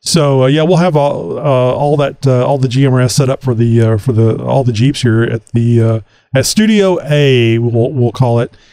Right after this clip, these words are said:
And, uh, the great thing is, too, you can, uh, now the, you get a license for G M R S through the F C C.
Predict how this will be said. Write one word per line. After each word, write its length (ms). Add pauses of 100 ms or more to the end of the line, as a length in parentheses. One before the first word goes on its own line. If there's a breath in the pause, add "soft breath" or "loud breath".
(240 soft breath)
And, 360
uh, 180
the 100
great 200
thing 200
is, 180
too, 200
you 180
can, 280
uh, 100
now 220
the, 460
you 260
get 120
a 60
license 440
for 120
G 200
M 100
R 120
S 160
through 100
the 140
F 80
C 120
C. 320